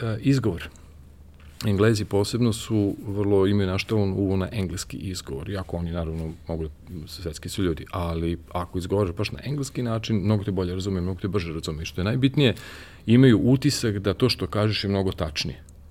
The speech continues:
I ja kad sam se prebacio sa mog tog prvog atlantskog, da ga nazovem uslovno rečeno američkog, ja sam ja učio sam iz filmova i iz bubnjarskih magazina, tako sam ja učio engleski,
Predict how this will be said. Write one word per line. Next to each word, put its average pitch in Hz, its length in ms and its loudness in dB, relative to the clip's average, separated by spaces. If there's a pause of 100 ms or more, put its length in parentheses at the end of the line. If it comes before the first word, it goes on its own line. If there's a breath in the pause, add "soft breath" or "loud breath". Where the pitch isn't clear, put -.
(1300 soft breath)
I 98 200 4
ja 107 200 10
kad 117 160 2
sam 110 100 0
se 104 120 0
prebacio 101 680 4
sa - 140 -2
mog 95 180 2
tog 95 160 -4
prvog 90 500 2
atlantskog, 87 800 -4
da 80 100 -8
ga 82 120 -6
nazovem 87 320 -2
uslovno 82 320 -4
rečeno 80 340 -6
američkog, 80 480 -4
ja 78 60 -6
sam 90 120 -4
ja 80 60 0
učio 80 220 -6
sam 80 300 -4
iz 76 120 -8
filmova 78 500 -4
i 76 120 -4
iz 78 200 -6
bubnjarskih 85 520 -2
magazina, 78 400 -6
tako 78 180 -6
sam 85 100 -2
ja 80 60 -4
učio 80 180 -4
engleski, 76 320 -8